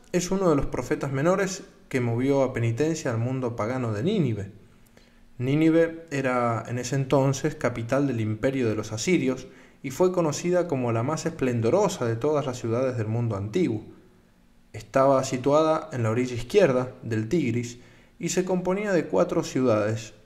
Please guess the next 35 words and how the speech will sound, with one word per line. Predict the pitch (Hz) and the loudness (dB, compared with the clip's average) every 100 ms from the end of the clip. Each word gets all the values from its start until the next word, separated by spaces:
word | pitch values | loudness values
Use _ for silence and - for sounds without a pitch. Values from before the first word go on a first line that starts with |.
| - - | -20 -8
por | 120 | -4
lo | 117 | -2
cual | 117 147 156 160 | 2 2 2 -2
se | - | -4
la | 117 117 | -2 0
llama | 151 147 123 123 - | 2 2 -2 -6 -4
en | 113 | -2
el | 107 | 0
libro | 120 123 117 | 0 0 0
de | |
Jonás | 113 - 127 120 - - - - - - | -2 -2 -2 -2 -8 -20 -20 -20 -20 -8
como | - 127 147 - | -4 0 0 0
la | 117 | -2
ciudad | 110 117 117 131 127 | -2 -2 0 0 0
grande. | 131 110 101 101 - - - - _ _ - - - - _ _ _ _ | 0 0 -2 -4 -8 -18 -20 -20 _ _ -20 -20 -20 -20 _ _ _ _
Dios | - 110 120 123 120 - 117 | -14 -2 4 4 4 -2 -4
llama | 120 123 123 113 | 0 0 0 0
a | 113 | -2
Jonás | - 123 101 - - - - - - - | -2 0 0 -2 -12 -20 -20 -20 -20 -8
y | 135 | -4
le | 131 | -2
pide | 131 220 170 | 0 0 2
que | 131 | 0
vaya | 147 160 135 123 - - | 0 0 0 -4 -8 -6
a | 113 185 | -2 -2
esta | 185 123 | -2 -8
ciudad | 113 110 101 95 - - - - | -8 -6 -6 -8 -14 -20 -20 -18
y | 143 135 | -8 -6
predique | 123 120 175 190 196 | -2 0 0 -2 -4
contra | 190 170 156 113 | 0 0 0 -2
ella. | 170 131 95 - - - _ _ _ _ _ _ _ _ | 0 -2 -4 -12 -20 -20 _ _ _ _ _ _ _ _
Es | - 131 | -8 -4
allí | 123 131 180 | -2 0 2
que | 180 | 0
Jonás | 139 127 127 147 - | -2 0 0 0 -4